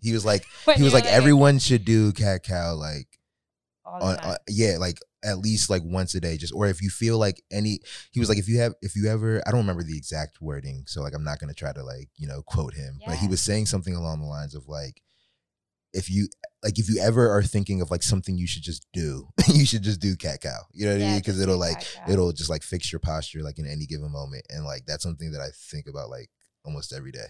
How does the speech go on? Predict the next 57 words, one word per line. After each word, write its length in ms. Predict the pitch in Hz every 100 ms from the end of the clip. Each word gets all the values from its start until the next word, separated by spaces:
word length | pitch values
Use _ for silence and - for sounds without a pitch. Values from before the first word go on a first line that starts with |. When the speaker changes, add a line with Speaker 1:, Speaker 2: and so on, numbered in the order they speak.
| _
Speaker 1:
<laughs> 160 | - -
You 100 | 165
Speaker 2:
Dude, 60 | 151
Speaker 1:
know 80 | 143
what 100 | 127
I'm 60 |
saying? 340 | 123 123 - 220
'Cause 80 | 143
Speaker 2:
same. 20 |
Speaker 1:
I'm 80 | 131
always 400 | 107 127 143 135
having, 300 | 120 117 107
like, 200 | 92 85
issues 360 | - 104 107 90
with 140 | 92
my 140 | 87 82
back 280 | 78 90 -
just 140 | 92
from 140 | 71
sitting 340 | - - 107 104
too 180 | 107 98
long. 500 | 95 95 95 92 98
Speaker 2:
Mm-hmm, 80 | 190 202 208 233 214
mm-hmm. 20 |
Speaker 1:
Um, 520 | 196 165 147 - 57 -
you 120 | 85
know 60 | 90
what 40 |
I'm 40 | 85
saying? 420 | - 87 85 82
Just 280 | 82 - - - _ -
whether 260 | 98 87
it's 100 | 85
in 60 | 82
the 80 | 80
car, 340 | 107 90 87
in 80 | 82
the 140 | 82
office, 280 | 85 82 82
whatever 320 | 80 82 82
the 80 | 76
fuck. 280 | - 78 73
Like, 120 | 76
I 40 | 73
feel 140 | 80
like 80 | 73
I'm 80 | 78
just 160 | 71
always 200 | 62 71
sitting. 420 | - 85 78 73 69
So, 200 | - 78
like, 280 | 73 67 _ _ _ _ _ _ _ _ _ -
I'm 140 | 71 80
always 180 | 82
doing 180 | 82 76
cat 200 | 76 73 -
cow. 200 | 80